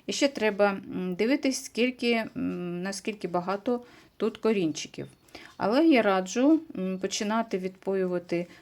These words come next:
орхідейку для таких маленьких, м, горщиків,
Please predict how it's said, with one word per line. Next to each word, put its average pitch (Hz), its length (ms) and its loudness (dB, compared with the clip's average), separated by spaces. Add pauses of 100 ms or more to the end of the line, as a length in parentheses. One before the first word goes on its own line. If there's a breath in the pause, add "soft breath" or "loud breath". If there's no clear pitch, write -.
(120 loud breath)
орхідейку 208 640 0
для 190 180 0
таких 190 640 -2
маленьких, 180 760 0 (1080)
м, 208 200 -6
горщиків, 302 760 0